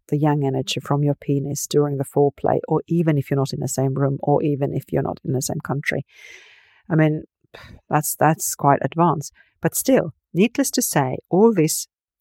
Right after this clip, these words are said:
obviously <laughs> only happens after the context is right. And go back to the earlier episodes where I'm talking about the context and talking about the arousal brakes. They need to be light, and, and the arousal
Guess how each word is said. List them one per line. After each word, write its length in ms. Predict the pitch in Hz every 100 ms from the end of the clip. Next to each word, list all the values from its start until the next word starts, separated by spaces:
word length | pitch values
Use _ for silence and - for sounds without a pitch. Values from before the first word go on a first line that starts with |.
| _ -
obviously 680 | 160 135 147 139 - 160 196 _ _ -
<laughs> 220 | - 214 - - - - -
only 300 | 180 190 170
happens 540 | 160 147 147 143 -
after 320 | 156 156 147 156
the 140 | 156
context 680 | - 147 147 - 143 - -
is 260 | 143 - -
right. 360 | 139 135 135 -
And 260 | 139 143 135
go 200 | 170 196
back 280 | - 165 -
to 100 | 151
the 160 | - -
earlier 580 | 160 151 139 - - - _ - - - _ _ -
episodes 580 | 143 143 - 139 143 143
where 200 | 139 131
I'm 120 | 139
talking 240 | - 151
about 200 | 147 139
the 80 | 151
context 640 | - 139 139 - 135 - -
and 120 | 139
talking 220 | 156 156
about 280 | 143 139 -
the 240 | 139 131 _ - _ _ -
arousal 560 | 156 151 147 147 - 143
brakes. 680 | 143 143 143 139 - - -
They 200 | 147 147
need 160 | 147 -
to 100 | -
be 160 | 143
light, 580 | 139 135 139 139 143 -
and, 240 | 135 135 -
and 160 | 143 139
the 80 |
arousal 460 | 131 135 139 -